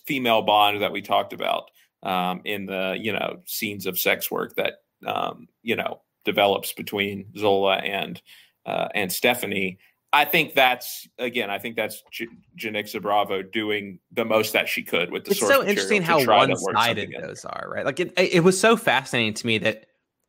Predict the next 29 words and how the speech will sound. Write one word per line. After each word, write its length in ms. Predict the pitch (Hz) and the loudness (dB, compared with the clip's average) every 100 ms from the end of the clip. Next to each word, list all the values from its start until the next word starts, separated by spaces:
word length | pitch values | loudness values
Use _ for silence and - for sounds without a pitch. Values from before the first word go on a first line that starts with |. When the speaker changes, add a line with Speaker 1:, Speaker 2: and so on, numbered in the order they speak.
| _ _ _ _ - | _ _ _ _ 2
Speaker 2:
the 100 | 208 | 6
relationship 720 | 233 160 180 170 156 135 - | 8 6 6 2 0 0 2
felt, 140 | 131 | 2
like, 180 | 120 - | 0 -2
totally 380 | 127 127 110 107 | 0 2 0 -4
one 200 | 107 107 | -8 -8
way, 320 | 95 - - - | -8 -10 -8 -4
which 140 | 156 | 0
is, 60 | 175 | 2
like, 100 | 139 | 4
a 60 | |
weird, 360 | 127 143 127 107 | 4 4 4 2
which 120 | 135 | -2
was, 100 | 131 113 | -4 -4
like, 160 | 113 | -2
really 240 | 117 139 113 | -2 -2 -4
weird 340 | 113 120 113 | -4 -6 -6
to 100 | - | -12
me, 160 | - - | -14 -8
right? 240 | 85 107 | -6 -4
Like, 240 | - - - _ _ _ _ - | -6 -8 -10 _ _ _ _ -2
I 60 | 151 | 0
didn't 200 | 214 143 | 2 0
feel 360 | - 180 185 | -2 6 8
like 180 | 160 135 | 8 6
there 120 | 131 | 2
was 160 | 120 117 | 0 0
much 320 | 113 120 - | 0 0 0
appreciation 1160 | 117 - 123 - 117 113 107 - 107 101 98 | -8 -2 -2 0 0 2 2 0 0 0 -4